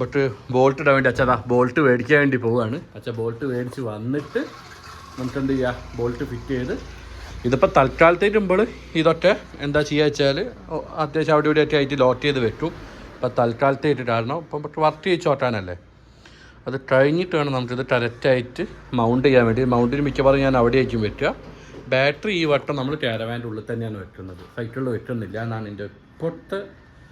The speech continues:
ഒരു മൈൻഡ് സെറ്റ് ഉള്ളത്. ചിലപ്പോൾ മാറും, ഒന്നും പറയാൻ പറ്റൂല ഗൈസ്. അപ്പോൾ നമുക്ക് വെയിറ്റ് ചെയ്യാം, ഇതൊന്ന് ചെയ്താലേ എന്നിട്ട് കാണാം. ഫോൺ നല്ല ഹീറ്റ് ആയിരിക്കുന്നു ഗൈസ്, ഒന്ന് ചാർജർ ഇട്ടാലട്ടെ. അങ്ങനെ ഗൈസ്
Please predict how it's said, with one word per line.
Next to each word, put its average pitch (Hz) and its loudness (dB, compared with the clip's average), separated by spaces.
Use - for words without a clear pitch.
ഒരു 160 0
മൈൻഡ് 135 0
സെറ്റ് 135 -2
ഉള്ളത്. 117 -4
ചിലപ്പോൾ 120 -4
മാറും, 104 -6
ഒന്നും 110 -4
പറയാൻ 101 -4
പറ്റൂല 98 -8
ഗൈസ്. 135 -8
അപ്പോൾ 131 -2
നമുക്ക് 117 -2
വെയിറ്റ് 110 4
ചെയ്യാം, 131 2
ഇതൊന്ന് 127 4
ചെയ്താലേ 120 6
എന്നിട്ട് 117 2
കാണാം. 98 -2
ഫോൺ 123 6
നല്ല 123 4
ഹീറ്റ് 113 2
ആയിരിക്കുന്നു 104 2
ഗൈസ്, 87 -12
ഒന്ന് 113 -2
ചാർജർ 113 4
ഇട്ടാലട്ടെ. 90 -4
അങ്ങനെ 165 2
ഗൈസ് 147 -2